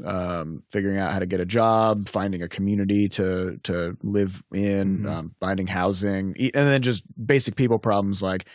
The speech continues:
Speaker 1: how to get around town, how do you do laundry, how do you pay
Speaker 2: Mm-hmm.
Speaker 1: your taxes, you
Speaker 2: And
Speaker 1: know,
Speaker 2: then
Speaker 1: that kind of
Speaker 2: also,
Speaker 1: stuff.
Speaker 2: you know, sort of, uh,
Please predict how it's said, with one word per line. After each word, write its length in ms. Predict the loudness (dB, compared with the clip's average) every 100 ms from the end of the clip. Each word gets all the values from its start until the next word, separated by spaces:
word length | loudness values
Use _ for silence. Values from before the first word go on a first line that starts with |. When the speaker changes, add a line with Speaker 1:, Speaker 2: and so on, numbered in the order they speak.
| -20 -2
Speaker 1:
how 100 | 2
to 60 |
get 120 | 6
around 200 | 6 6
town, 340 | 4 2 2 -2
how 100 | 0
do 60 | 2
you 40 |
do 120 | 4
laundry, 440 | 4 2 0 -2 -4
how 80 | -4
do 60 |
you 40 | -2
pay 100 | -2
Speaker 2:
Mm-hmm. 20 |
Speaker 1:
your 80 | -2
taxes, 400 | -6 -8 -10 -6
you 80 |
Speaker 2:
And 100 | -4
Speaker 1:
know, 60 | -2
Speaker 2:
then 20 |
Speaker 1:
that 80 | -2
kind 80 | -2
of 60 |
Speaker 2:
also, 40 | -4
Speaker 1:
stuff. 100 | -6
Speaker 2:
you 60 |
know, 80 | -6
sort 220 | -6 -6
of, 140 | -8 -10
uh, 160 | -10